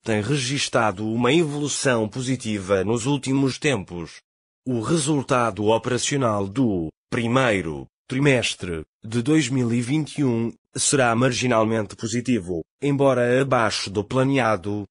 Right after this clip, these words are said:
assinala o segundo trimestre consecutivo de resultados operacionais positivos, depois de sete trimestres consecutivos de resultados operacionais a cair, dos quais quatro consecutivos de resultados substancialmente negativos,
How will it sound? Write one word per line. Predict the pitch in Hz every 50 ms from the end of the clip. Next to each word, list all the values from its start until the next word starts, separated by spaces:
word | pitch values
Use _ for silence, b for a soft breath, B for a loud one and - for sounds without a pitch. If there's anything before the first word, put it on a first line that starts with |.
| _ _ -
assinala | 135 127 - - 160 151 139 123 113 110 113
o | 113 117
segundo | 107 - - 117 120 117 107 101 101 107 107
trimestre | 95 - 110 120 123 117 123 123 113 - - 131 123
consecutivo | - 139 135 135 127 - - - 151 147 131 147 139 113 95 82 87 90 90
de | 90 95 123
resultados | 117 123 131 117 - 120 110 - 98 95 92 80 101 98 90 104
operacionais | 113 110 - 107 110 - - - 120 110 98 92 90 87 82 -
positivos, | - 107 104 98 101 113 104 - 110 101 90 78 73 73 71 71 71 - - - _ _ _ _ -
depois | 107 120 - - 113 113 101 92 82
de | - 113
sete | - - - 117 104 101 - 117
trimestres | - - 117 120 123 139 135 127 - - - 98 95 -
consecutivos | - 127 120 113 - - 131 123 - 131 - 117 104 95 87 101 98 104
de | 104 120
resultados | 113 110 107 113 123 113 101 - 104 95 95 82 101 98 92
operacionais | 113 110 - - 110 107 - - 131 127 117 101 95 92 95 92 90 123
a | 127
cair, | - - 127 131 131 120 104 92 85 82 76 _ _ _ _
dos | - 131 139 127 -
quais | - - 131 113 110 107 107 110 -
quatro | - - 139 113 104 101 - - 110 107
consecutivos | - - 143 139 123 - - 175 - - 156 139 - 147 143 135 123 123 131 113 110
de | 104 120
resultados | 113 113 107 117 123 113 95 117 101 95 95 87 95 98 - -
substancialmente | - - 147 120 - - - 127 127 123 - - 117 113 110 107 101 98 95 90 95
negativos, | 98 104 98 90 120 120 - 120 101 80 80 82 78 73 - -